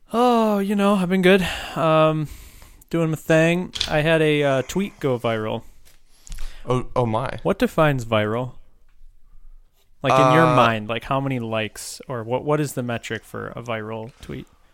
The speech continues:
Speaker 2: I think go viral means, like, break outside of our network.
Speaker 1: Gotcha.
Speaker 2: And, like, where it's, like, sort of self-perpetuating on its own.
Speaker 1: Yeah.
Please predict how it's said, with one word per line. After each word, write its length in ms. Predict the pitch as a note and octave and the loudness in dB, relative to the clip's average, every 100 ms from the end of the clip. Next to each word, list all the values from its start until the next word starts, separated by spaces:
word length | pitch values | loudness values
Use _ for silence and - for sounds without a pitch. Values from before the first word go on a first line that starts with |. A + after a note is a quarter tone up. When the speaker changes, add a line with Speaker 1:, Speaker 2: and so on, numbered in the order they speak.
| _ _ _ _ - | _ _ _ _ 2
Speaker 2:
I 120 | E3+ | 2
think 560 | G3+ F3+ - A#2 G#2+ | 2 -6 -10 -14 -12
go 400 | G#2+ A#2 A#2 A#2+ | 0 4 4 2
viral 800 | A#2 A2 G#2+ G#2+ G#2 G2 F#2 A#2+ | 0 0 2 2 0 -2 -4 -8
means, 400 | G#2+ G#2 G2 F#2+ | -8 -6 -6 -6
like, 320 | G2 F#2 - - | -6 -6 -10 -6
break 280 | G2 F#2 - | -4 -4 -4
outside 500 | F#2+ - - F#2+ F2 | -4 -4 -4 -4 -4
of 160 | F2+ - | -8 -4
our 720 | F#2 F2 E2 D#2 C#2 C#2 - _ _ _ _ | -2 -2 -4 -10 -12 -14 -18 _ _ _ _
network. 800 | G#2+ G#2 - - - - - - _ - _ _ _ _ _ | -6 -6 -6 -10 -14 -16 -20 -20 _ -20 _ _ _ _ _
Speaker 1:
Gotcha. 100 | - - - | -20 -12 -6
Speaker 2:
And, 300 | G#2 F#2+ F2+ | -4 -4 -6
like, 420 | G2 F#2 - - _ _ _ | -4 -4 -6 -16 _ _ _
where 280 | - G#2 G2 | -8 -6 -4
it's, 160 | F#2+ - | -6 -6
like, 200 | F#2+ - | -8 -6
sort 140 | G2+ | -8
of 60 | F#2+ | -8
self-perpetuating 1160 | - G2+ G2+ - B2+ - F#2 - G2+ F2+ F#2 | -4 -4 -6 -10 -8 -4 -4 -6 -8 -6 -6
on 180 | F#2+ F#2+ | -10 -12
its 140 | E2 - | -12 -12
own. 320 | F#2 - G#2+ - _ _ _ _ | -12 -14 -16 -18 _ _ _ _
Speaker 1:
Yeah. 180 | B2+ B2 | -12 -12